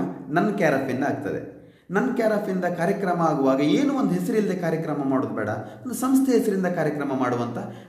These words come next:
ನಾದನೂಪುರ ಯಕ್ಷೋತ್ಥಾನ ಟ್ರಸ್ಟ್ ಅಂತ ಒಂದು ಮಾಡಿದ್ದೇನೆ. ಇನ್ನೊಂದು, ನನ್ನ ಸಿದ್ದಕಟ್ಟೆ ವಿಶ್ವನಾಥ್ ಶೆಟ್ಟರ ಹೇಳಿದ ಒಂದು ಮಾತು ನೆನಪಾಗ್ತಾ ಉಂಟು. ಯಕ್ಷಗಾನ ನಮಗೇನು ಕೊಟ್ಟಿದೆ ಅನ್ನೋದಕ್ಕಿಂತ ಯಕ್ಷಗಾನಕ್ಕೆ ನಾನೇನು ಕೊಟ್ಟಿದ್ದೆ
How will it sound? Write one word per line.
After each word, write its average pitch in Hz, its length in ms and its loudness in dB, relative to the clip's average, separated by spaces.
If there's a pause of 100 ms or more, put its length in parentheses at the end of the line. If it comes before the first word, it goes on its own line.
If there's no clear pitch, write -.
ನಾದನೂಪುರ 160 720 0
ಯಕ್ಷೋತ್ಥಾನ 139 720 -4
ಟ್ರಸ್ಟ್ 196 400 -4
ಅಂತ 131 180 -2
ಒಂದು 180 160 -4
ಮಾಡಿದ್ದೇನೆ. 104 680 -2 (340)
ಇನ್ನೊಂದು, 185 840 0 (140)
ನನ್ನ 147 280 -2 (220)
ಸಿದ್ದಕಟ್ಟೆ 202 600 2 (720)
ವಿಶ್ವನಾಥ್ 247 480 2
ಶೆಟ್ಟರ 175 280 0
ಹೇಳಿದ 151 300 2
ಒಂದು 123 220 0
ಮಾತು 220 320 -2
ನೆನಪಾಗ್ತಾ 135 500 -2
ಉಂಟು. 110 320 -6
ಯಕ್ಷಗಾನ 147 640 4
ನಮಗೇನು 208 640 2
ಕೊಟ್ಟಿದೆ 214 300 0
ಅನ್ನೋದಕ್ಕಿಂತ 190 480 -2
ಯಕ್ಷಗಾನಕ್ಕೆ 262 600 0
ನಾನೇನು 190 340 0
ಕೊಟ್ಟಿದ್ದೆ 151 480 2